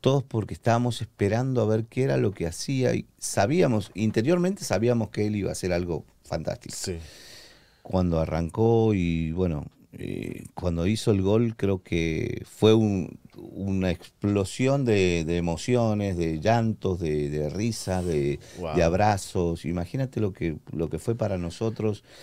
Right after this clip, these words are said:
Speaker 1: saber que él había cumplido su sueño.
Speaker 2: Ujú.
Speaker 1: Porque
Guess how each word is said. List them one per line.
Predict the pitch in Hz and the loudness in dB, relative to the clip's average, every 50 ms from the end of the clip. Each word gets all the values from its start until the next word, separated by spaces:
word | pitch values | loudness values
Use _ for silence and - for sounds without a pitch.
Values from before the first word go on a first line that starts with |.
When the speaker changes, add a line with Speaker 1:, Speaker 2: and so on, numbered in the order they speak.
| - - - - - - - _ _ _ _ | -20 -20 -20 -20 -20 -20 -20 _ _ _ _
Speaker 1:
saber | - - - 95 101 110 127 143 139 | -4 0 4 6 6 6 6 4 4
que | - - 135 | 2 2 2
él | 123 | 4
había | 120 127 127 117 | 6 6 4 4
cumplido | 117 110 107 104 107 117 117 107 | 2 0 -2 0 2 2 2 2
su | 101 - 92 | 2 -2 -6
sueño. | 87 - - 120 113 101 95 92 90 87 92 95 104 - | -8 -2 0 0 2 2 0 -2 -2 -4 -4 -6 -8 -10
Speaker 2:
Ujú. | 104 104 92 82 101 98 101 101 - - - - _ _ _ _ | -12 -12 -12 -10 -10 -10 -10 -12 -14 -16 -20 -20 _ _ _ _
Speaker 1:
Porque | - 110 113 117 117 - 120 120 120 117 117 120 120 120 - - | 4 6 6 6 6 4 4 6 6 6 4 4 4 2 0 -4